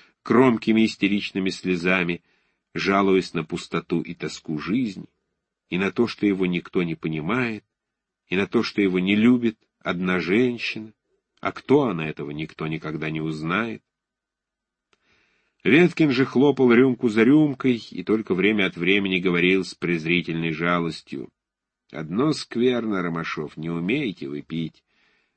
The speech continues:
Выпили рюмку и раскисли». Потом вдруг он ударял кулаком по столу и кричал грозно: «А велят умереть — умрём!» «Умрём», жалобно отвечал Ромашов. «Что умереть?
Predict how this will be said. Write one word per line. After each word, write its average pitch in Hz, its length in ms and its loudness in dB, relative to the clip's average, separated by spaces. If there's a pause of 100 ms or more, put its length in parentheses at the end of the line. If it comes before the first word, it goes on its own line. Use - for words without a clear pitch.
(160)
Выпили 139 520 6
рюмку 139 560 4
и 80 60 -2
раскисли». 107 920 -6 (1700)
Потом 113 420 4
вдруг 101 400 4
он 107 100 4
ударял 107 420 4
кулаком 101 500 2
по 98 120 -4
столу 107 360 2
и 107 100 6
кричал 95 440 -2
грозно: 82 600 -2
«А 76 60 -2
велят 87 400 2
умереть — 110 500 4
умрём!» 143 760 4 (1080)
«Умрём», 127 760 0 (680)
жалобно 92 500 -2
отвечал 87 420 -4
Ромашов. 87 500 -4
«Что - 280 4
умереть? 120 760 0